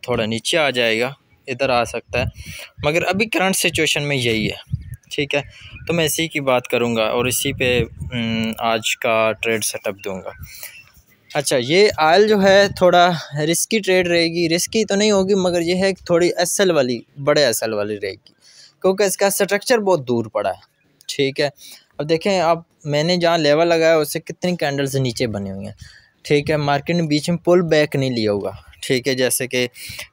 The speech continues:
pull back का मतलब कि market अगर ऐसे करके आती ना, फिर structure यहाँ होता, फिर ऐसे करके आती, ऐसे। अब ऐसा नहीं हुआ, बल्कि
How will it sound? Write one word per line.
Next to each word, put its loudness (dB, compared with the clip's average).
pull 2
back 2
का -2
मतलब -2
कि -4
market -2
अगर 0
ऐसे 0
करके -2
आती 0
ना, -2
फिर -2
structure -4
यहाँ -2
होता, 0
फिर -2
ऐसे 0
करके -4
आती, -8
ऐसे। -4
अब 2
ऐसा 4
नहीं 4
हुआ, 4
बल्कि -2